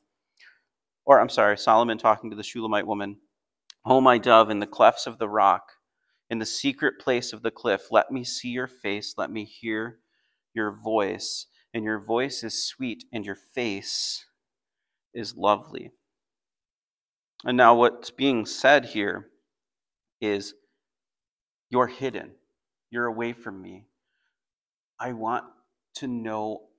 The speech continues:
all of you." And when a dove is in the cleft of a rock, you can't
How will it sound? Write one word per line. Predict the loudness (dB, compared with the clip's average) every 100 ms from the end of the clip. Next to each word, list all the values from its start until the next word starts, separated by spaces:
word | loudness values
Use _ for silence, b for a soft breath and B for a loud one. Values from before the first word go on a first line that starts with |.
| _ _ _ -4
all | 0 0 0
of | -4 -6
you." | -8 -8 -12 _ _ _ _ _ _ _ _ -8
And | -6 -4
when | -2 -2
a |
dove | -2 2 2 2
is | -4
in | -6 -6 -6
the |
cleft | -4 -4 -4 -6
of | -8
a |
rock, | -6 -6 -8
you | -18
can't | -14 -10 -10